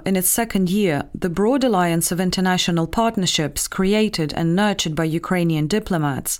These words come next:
shows no signs of weakening. What has Ukrainian diplomacy been doing differently in support of the country's strategic interests? Pete Schmigel believes that one key feature is empowerment.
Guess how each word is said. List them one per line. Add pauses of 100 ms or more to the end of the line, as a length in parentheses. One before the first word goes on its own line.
(140)
shows
no
signs
of
weakening. (440)
What
has
Ukrainian
diplomacy
been
doing
differently
in
support
of
the
country's
strategic
interests? (400)
Pete
Schmigel
believes
that
one
key
feature
is
empowerment.